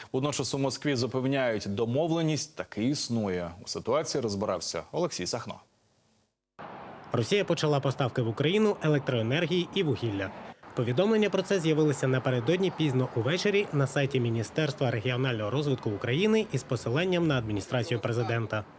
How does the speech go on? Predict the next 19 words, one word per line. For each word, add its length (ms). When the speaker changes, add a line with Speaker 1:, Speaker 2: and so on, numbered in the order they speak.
Speaker 2:
Йшлося 480
про 180
п'ятдесят 480
тисяч 360
тонн 280
енергоносія 720
щодоби. 540
Причому 540
без 240
передоплати 580
з 60
українського 440
боку. 400
Наразі 400
матеріал 440
на 100
сайті 300
Мінрегіонбуду 1080
видалений, 720